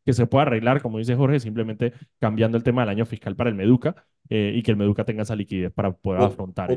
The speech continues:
Speaker 1: eso.
Speaker 2: Mucha gente habla, y yo lo entendí muy joven, desde los dieciocho años estoy metido en el tema de educación desde afuera,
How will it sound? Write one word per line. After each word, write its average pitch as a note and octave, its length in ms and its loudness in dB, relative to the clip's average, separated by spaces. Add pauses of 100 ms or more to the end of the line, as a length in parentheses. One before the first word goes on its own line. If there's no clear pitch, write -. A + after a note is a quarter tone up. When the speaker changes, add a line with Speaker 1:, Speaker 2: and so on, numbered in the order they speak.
(120)
Speaker 1:
eso. - 120 -16 (600)
Speaker 2:
Mucha D3 280 -2
gente C#3+ 300 0
habla, C#3+ 240 0 (260)
y G2+ 220 -8
yo B2+ 120 0
lo C3+ 60 0
entendí A#2+ 420 -4
muy G#2 160 -4
joven, A2 280 0
desde F#2+ 120 -6
los F2 120 -10
dieciocho G2+ 300 -6
años A#2+ 160 -6
estoy G2+ 180 -10
metido G#2 280 -6
en G2 60 -8
el F#2+ 60 -14
tema G#2+ 180 -6
de G#2+ 60 -4
educación G2+ 360 -10
desde G#2+ 160 -4
afuera, A2+ 420 -4